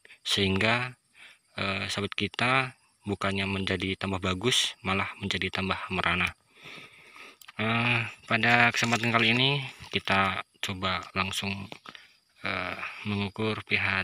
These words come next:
tanah, eh, dari kebun sawit ini ya, menggunakan alat ukur ini, P H meter. P H meter.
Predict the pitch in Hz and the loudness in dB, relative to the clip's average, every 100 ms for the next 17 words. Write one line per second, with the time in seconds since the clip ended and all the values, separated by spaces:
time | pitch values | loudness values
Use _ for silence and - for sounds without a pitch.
0 | - 95 101 117 - - _ _ _ _ | 0 0 0 -2 -6 -16 _ _ _ _
1 | _ _ _ - - 98 95 92 95 92 | _ _ _ -14 -2 0 2 2 4 4
2 | 92 92 90 92 - - - 98 98 95 | 2 0 -2 -6 -10 -10 -6 -4 -4 -4
3 | 98 98 107 117 120 - _ _ - - | -4 -2 2 2 0 -6 _ _ -8 -8
4 | - - 101 95 101 - 110 101 98 95 | -8 -4 -2 0 -2 -2 -2 -2 -2 -6
5 | 92 110 113 110 98 95 - _ _ - | -8 -6 -4 -4 -4 -4 -8 _ _ -6
6 | 98 95 95 220 - _ _ - - - | -4 -4 -2 -2 -2 _ _ -20 -20 -20
7 | - _ - _ _ _ _ _ _ - | -20 _ -20 _ _ _ _ _ _ -20
8 | _ - _ - - 80 82 85 151 110 | _ -20 _ -12 -6 -6 -6 -6 -2 0